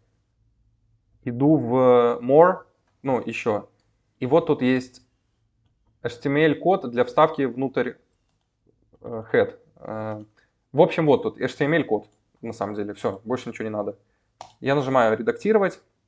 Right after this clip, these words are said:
И вот мой пиксель стоит. Вот он, код. Вы к-, когда нажимаете на Фейсбуке, о, в Мете, вы когда в рекламном кабинете нажимаете «Создать пиксель»,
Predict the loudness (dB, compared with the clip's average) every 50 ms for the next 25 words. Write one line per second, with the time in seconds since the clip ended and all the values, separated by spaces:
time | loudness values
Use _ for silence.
0 | _ _ _ _ _ _ _ _ _ _ _ _ _ _ _ _ _ _ _ -4
1 | 2 4 4 4 4 4 4 4 4 2 0 -4 -4 -6 -12 -12 -8 -6 -6 -6
2 | -6 -6 -10 _ _ -4 -2 -2 -2 -2 -4 -10 -4 -2 0 0 0 -4 -10 _
3 | _ _ _ _ _ _ _ _ _ _ _ _ _ _ _ _ _ _ _ _
4 | _ _ _ -2 0 0 2 2 2 2 2 4 4 4 4 4 2 2 4 6
5 | 6 6 6 4 0 -4 -6 -2 0 2 2 4 2 2 0 0 0 0 0 0
6 | -2 -2 0 0 0 0 0 -4 -6 -10 -6 -2 0 0 0 0 -2 -4 -6 -6
7 | -6 -6 -6 -4 -2 -2 -2 -2 0 0 0 0 0 -2 -4 -4 -4 -2 -4 -4
8 | -6 -8 -10 -8 -4 -2 0 0 -2 -4 -8 -8 -8 -4 0 2 2 2 0 -2
9 | -6 -6 -6 -4 -4 -4 -6 -6 -8